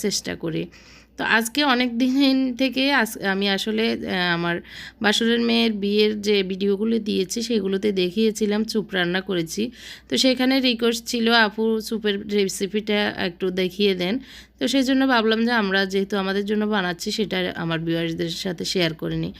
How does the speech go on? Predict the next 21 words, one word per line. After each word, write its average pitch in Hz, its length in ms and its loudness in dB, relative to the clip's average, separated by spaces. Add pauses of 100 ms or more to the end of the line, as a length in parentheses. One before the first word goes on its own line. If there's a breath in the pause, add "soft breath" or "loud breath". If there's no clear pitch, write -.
(320 loud breath)
এখানে 254 220 2
আমি 262 420 2 (100)
পেঁয়াজ 220 260 2
নিয়েছি 208 320 -2
প্রায় 220 260 0
দুই 220 160 -2
কাপের 220 320 -4
মতো, 220 280 -2
আর 175 280 0
এখানে 196 280 -2
আমি 190 180 -2
এক 190 200 -2
মুঠের 185 240 -4
মতো 208 240 -2
রসুন 202 340 -2
দিয়ে 202 160 0
দিচ্ছি, 185 360 -6
আরও 175 160 -4
কিছু 196 300 -8 (420 loud breath)
পেঁয়াজ 196 240 4
অ্যাড, 196 160 0